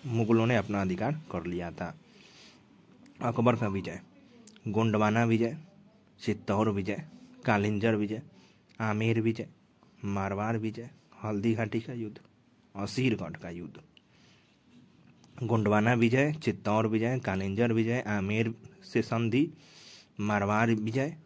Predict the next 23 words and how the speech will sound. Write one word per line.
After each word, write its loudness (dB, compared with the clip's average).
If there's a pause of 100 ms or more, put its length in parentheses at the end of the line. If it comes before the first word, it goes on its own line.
(140)
हल्दी 0
घाटी -2
का 0
युद्ध 0
और -4
असीरगढ़ -2
का -6 (160)
युद्ध। -8 (1000)
आदम 8
खां 2
और 0
मालवा 2 (300)
में 0
प्रतिक्रिया -2
हुई -8 (1000)
तथा 0
बाज 4
बहादुर -2
ने -6
अपना -6
खोया -2
हुआ -2
राज्य -2